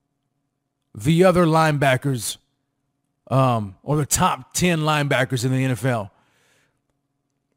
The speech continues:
Now, last year, looking at the defensive stats from last year, um, you know, linebackers, the big stat for them is, is tackles, right? It's, it's all about tackles and total tackles,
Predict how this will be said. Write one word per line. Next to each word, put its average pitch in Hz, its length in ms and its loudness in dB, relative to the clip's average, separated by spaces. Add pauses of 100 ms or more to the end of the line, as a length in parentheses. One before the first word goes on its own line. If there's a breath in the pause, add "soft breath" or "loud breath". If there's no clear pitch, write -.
(180)
Now, 165 180 2
last 190 480 4
year, 113 280 -2
looking 139 220 -2
at 160 60 -2
the 151 80 -2
defensive 170 420 0
stats 180 360 0
from 156 140 2
last 175 380 2
year, 131 320 0 (640)
um, 135 360 2
you 208 120 2
know, 226 120 6
linebackers, 180 880 2 (280)
the 147 100 -6
big 196 180 6
stat 196 300 2
for 180 80 2
them 185 180 4
is, 143 140 0
is 147 180 -4
tackles, - 560 -4
right? 135 220 -8
It's, 135 120 -4
it's - 140 -2
all 196 160 6
about 202 220 4
tackles 190 380 2
and 156 100 -6
total 190 240 -2
tackles, 139 480 -6